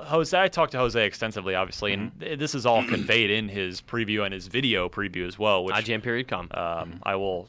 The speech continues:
Speaker 1: try to remember to embed in this week's
Speaker 3: Indeed.
Speaker 1: podcast post. But yeah, you know, he, the thing about Destiny, and here, so here's the concern about Destiny. Um, you know, a lot of people, um, were were sort of,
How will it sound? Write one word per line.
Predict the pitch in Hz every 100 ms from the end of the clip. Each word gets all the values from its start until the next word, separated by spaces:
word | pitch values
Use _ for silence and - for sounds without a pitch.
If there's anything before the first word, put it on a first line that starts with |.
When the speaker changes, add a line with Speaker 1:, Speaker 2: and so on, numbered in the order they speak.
| -
Speaker 1:
try | -
to | 98
remember | 95 98 92
to | 95
embed | 101 92 98 90
in | 87
this | 95 -
week's | 95 87 -
Speaker 3:
Indeed. | 107 92 101
Speaker 1:
podcast | 95 - 95 - - -
post. | 117 98 98 - - _ - - - - _
But | 165
yeah, | 233 190
you | 190
know, | 165
he, | 147 175 170 165 - - _ _ _ -
the | 160
thing | 185 285
about | 302 208 165
Destiny, | 151 135 - 90 73 110
and | 113
here, | 160 190
so | 180
here's | 196 277
the | 196
concern | 175 160 131 147 123
about | 98 85 78
Destiny. | 90 85 - 80 80 - -
Um, | 98 92 90 90 -
you | 127
know, | 113
a |
lot | 143 156
of | 151
people, | 135 117 117 113 104 - - _ - _ _ -
um, | 95 87 87 85 90 104 -
were | 117 110 98 92 92 113 _ _ _ _ _ - - - _
were | 127
sort | - 190 175
of, | 135 117